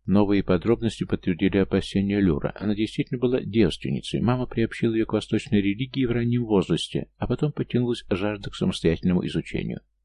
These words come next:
Ну и от одиночества со скукой. Скоро в Краснодаре должен был появиться какой-то просветленный учитель с лекцией.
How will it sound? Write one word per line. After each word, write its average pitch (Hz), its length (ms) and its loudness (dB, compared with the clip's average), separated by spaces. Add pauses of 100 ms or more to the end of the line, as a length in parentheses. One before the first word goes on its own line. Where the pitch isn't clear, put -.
(140)
Ну 151 100 4
и - 120 2
от 143 140 0
одиночества 95 600 0
со 98 140 -2
скукой. - 540 -8 (640)
Скоро 92 300 0
в - 40 -4
Краснодаре 95 560 -2
должен 90 320 2
был 80 140 -2
появиться 87 400 2
какой-то - 340 -2
просветленный - 640 0
учитель - 540 0
с - 120 -12
лекцией. - 520 -6